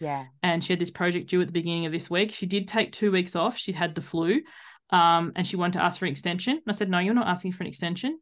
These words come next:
Speaker 2: You got
Speaker 1: Mm-hmm.
Speaker 2: this project in week one. You've had nine weeks to work on it. We've been working through these things. You will present it when it's presented."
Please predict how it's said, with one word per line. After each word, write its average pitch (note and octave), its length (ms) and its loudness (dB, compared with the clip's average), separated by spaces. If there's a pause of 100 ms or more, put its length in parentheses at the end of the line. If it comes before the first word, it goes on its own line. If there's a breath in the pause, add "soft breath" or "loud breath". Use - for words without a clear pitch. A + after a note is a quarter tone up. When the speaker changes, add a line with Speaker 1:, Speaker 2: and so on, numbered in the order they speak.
(120)
Speaker 2:
You F3+ 120 2
got E3 120 2
Speaker 1:
Mm-hmm. D3 80 -4
Speaker 2:
this F#3 120 0
project F#3+ 360 0
in F#3+ 100 2
week F#3+ 220 0
one. G3 200 4
You've G#3 140 2
had E3 180 -2
nine E3+ 320 0
weeks G#3 200 -2
to A3 100 -2
work G3+ 240 0
on - 100 2
it. A#3 80 0
We've F3+ 220 0
been E3 340 -4
working F#3 300 0
through G#3+ 160 2
these G#3 160 4
things. G#3 200 4
You F3 140 0
will F3+ 140 4
present G3 420 0
it - 120 -2
when F3 120 -4
it's D#3 120 -8
presented." F#3 560 0